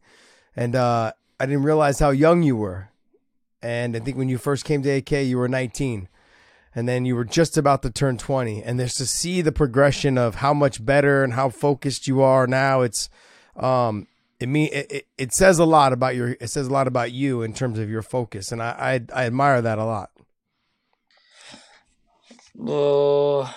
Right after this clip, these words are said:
Speaker 2: a lot of, a lot of, you know, Josh, when, when somebody,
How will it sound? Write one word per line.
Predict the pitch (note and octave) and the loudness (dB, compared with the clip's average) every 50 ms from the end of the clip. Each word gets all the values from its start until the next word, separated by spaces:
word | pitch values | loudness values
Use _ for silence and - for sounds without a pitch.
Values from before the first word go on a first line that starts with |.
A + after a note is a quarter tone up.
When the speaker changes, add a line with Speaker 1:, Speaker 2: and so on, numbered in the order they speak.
| - - | -14 -12
Speaker 2:
a | - C#3 | -8 -6
lot | D3 D3+ E3 F3+ F3+ - F3 | -2 0 0 0 0 0 -2
of, | F3+ F3+ F3 | -4 -4 -4
a | G#2 B2+ | -6 -6
lot | C#3+ D#3+ F3+ F3 F#3 | -2 -2 -4 -4 -4
of, | F3 E3 | -8 -6
you | E3+ F3+ | -4 0
know, | G#3 A#3 B3 | 0 0 2
Josh, | A#3+ A3 A3 A3+ A3+ - - - _ _ _ _ _ - - | 2 0 0 -2 -2 -8 -16 -20 _ _ _ _ _ -20 -8
when, | - D#3+ F#3 G3+ G#3 G#3 G3 A#3 - _ - - - - - _ - | 0 2 2 2 2 -2 -10 -14 -20 _ -20 -20 -20 -20 -20 _ -12
when | D3 D#3+ F#3+ G3+ F#3+ | -4 -4 -4 -4 -4
somebody, | - - G3 A3 A#3 A3+ G#3+ G#3+ G#3+ A3+ A#3+ A#3+ A#3 | -2 0 0 2 2 2 0 -2 -2 -6 -6 -8 -8